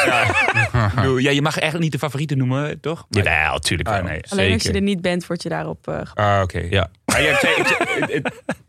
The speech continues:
Speaker 1: en, en, en elke keer ben ik te laat. En dan denk ik, "Oh, shit." En dus ik had hem al twee weken geleden geclaimd.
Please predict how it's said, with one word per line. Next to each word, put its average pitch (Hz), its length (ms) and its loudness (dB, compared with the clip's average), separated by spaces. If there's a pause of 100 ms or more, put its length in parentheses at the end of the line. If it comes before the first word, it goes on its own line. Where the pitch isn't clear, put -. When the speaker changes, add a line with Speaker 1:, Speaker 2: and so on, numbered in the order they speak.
(280)
Speaker 1:
en, 135 160 2
en, 156 140 0
en 143 160 2
elke 156 260 0
keer 139 140 2
ben 131 120 4
ik 120 80 -2
te 135 80 0
laat. 123 340 2
En - 180 -6
dan 107 120 0
denk 104 120 0
ik, - 160 -20
"Oh, - 100 0
shit." 107 340 0 (280)
En 107 100 -2
dus 101 80 2
ik 104 120 0
had 117 80 2
hem 107 120 0
al 95 60 0
twee 110 160 0
weken 101 220 0
geleden 107 260 2
geclaimd. 92 520 -2